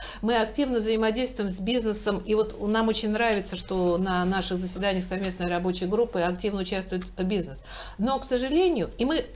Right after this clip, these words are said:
очень заинтересованы в диалоге с правительственными структурами Молдовы. Вот, допустим, на это заседание рабочей группы мы привезли и представителей Федеральной таможенной службы Российской Федерации,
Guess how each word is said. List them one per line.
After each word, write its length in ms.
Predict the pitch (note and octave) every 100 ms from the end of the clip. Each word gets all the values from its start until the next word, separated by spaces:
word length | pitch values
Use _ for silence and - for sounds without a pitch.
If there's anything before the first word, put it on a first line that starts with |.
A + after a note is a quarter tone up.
| - - -
очень 280 | D4+ C4
заинтересованы 800 | A3+ A#3 A3+ B3 B3+ E4+ D#4 A3+
в 80 | F#3+
диалоге 420 | A3+ A3 C#4 A#3+
с 60 | A3
правительственными 800 | A3 G#3+ A3+ G#3+ G3+ G3 F#3 F#3
структурами 540 | F3+ F#3 - F#3+ F3+
Молдовы. 520 | E3+ E3+ E3+ D3+ - - - - -
Вот, 100 | A3
допустим, 380 | A#3+ C4 B3+ A3+
на 140 | A#3
это 200 | B3+ B3
заседание 580 | A3 G#3+ A3 A3+ A3+ G#3+
рабочей 380 | A3 A3+ A3+ B3
группы 380 | A#3+ D#4+ D#4+ G3+
мы 160 | G3 G3+
привезли 500 | - G3 G3+ G3+ F#3+
и 40 |
представителей 640 | F#3+ F#3+ - A#3 B3 F#3+ F3+
Федеральной 480 | E3+ F3 E3+ E3
таможенной 440 | D#3+ E3+ E3+ E3 F3
службы 360 | G#3 B3+ G#3+
Российской 420 | G#3 G#3 G#3 G#3 -
Федерации, 720 | - F#3+ G3+ G3 - F#3+